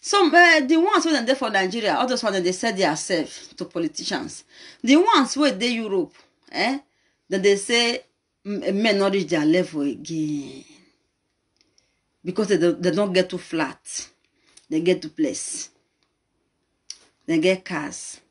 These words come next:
Some get filling station. Man no come reach your level again. Wetin concern man and filling station and duplex and flat? Sister, wetin, wetin relationship e, e near that thing at all, at all?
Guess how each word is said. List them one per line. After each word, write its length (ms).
Some 240
get 160
filling 180
station. 360
Man 280
no 100
come 180
reach 140
your 80
level 300
again. 260
Wetin 380
concern 420
man 280
and 160
filling 180
station 340
and 120
duplex 340
and 100
flat? 560
Sister, 400
wetin, 500
wetin 380
relationship 640
e, 160
e 40
near 220
that 260
thing 140
at 180
all, 100
at 160
all? 140